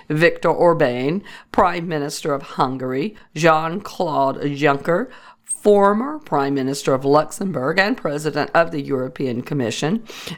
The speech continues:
and Annalena Baerbock, the leader of the German Greens, who was the party's first candidate for chancellor in this year's federal election, and who is still in the running to be Merkel's successor.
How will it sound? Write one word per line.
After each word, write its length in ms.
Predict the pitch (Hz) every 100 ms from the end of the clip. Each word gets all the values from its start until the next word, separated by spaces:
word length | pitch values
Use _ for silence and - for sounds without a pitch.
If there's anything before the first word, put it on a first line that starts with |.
| -
and 380 | 208 185 202 202 180
Annalena 760 | 175 170 160 151 151 170 208
Baerbock, 760 | 190 196 214 165 - 73 - -
the 340 | 175 170 160 - -
leader 680 | 180 190 202 220 277 139 147 -
of 180 | 156 156
the 100 | 170
German 520 | 147 139 143 151 151
Greens, 540 | 151 175 185 156 175 -
who 120 | 175
was 160 | 170
the 100 | 185
party's 460 | 185 185 185 196 196
first 340 | - 254 -
candidate 540 | - 143 139 143 135 -
for 140 | 175
chancellor 500 | 160 139 127 - 151
in 200 | 151 160
this 260 | 170 180 -
year's 240 | 147 151
federal 520 | - 151 135 135 131
election, 540 | 131 151 202 - 175 - - - 175 -
and 400 | 220 220 202 208
who 140 | 214
is 140 | 208 208
still 360 | - 254 247
in 200 | 254 220
the 100 | 220
running 380 | 202 139 131 147
to 120 | -
be 140 | 175 175
Merkel's 540 | 196 196 196 143 165
successor. 680 | - - - 233 - 190